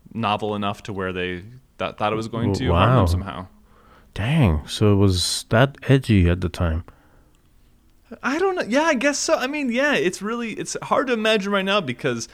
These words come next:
Speaker 1: adult cartoons just become, kind of became, like, the way of, like, stoners.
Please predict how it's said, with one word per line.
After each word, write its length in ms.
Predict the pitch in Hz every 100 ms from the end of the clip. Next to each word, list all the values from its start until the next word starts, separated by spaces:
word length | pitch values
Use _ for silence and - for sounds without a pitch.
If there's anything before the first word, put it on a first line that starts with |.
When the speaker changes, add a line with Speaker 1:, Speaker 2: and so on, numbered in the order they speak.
| - - -
Speaker 1:
adult 400 | 139 139 175 180
cartoons 380 | 185 147 170 139
just 160 | 123
become, 400 | 135 131 123 117 -
kind 160 | - 135
of 40 |
became, 300 | 120 - 120
like, 200 | 113 104
the 100 | 113
way 260 | 101 107 107
of, 140 | 104
like, 180 | 98 98
stoners. 800 | - - - 107 107 95 90 -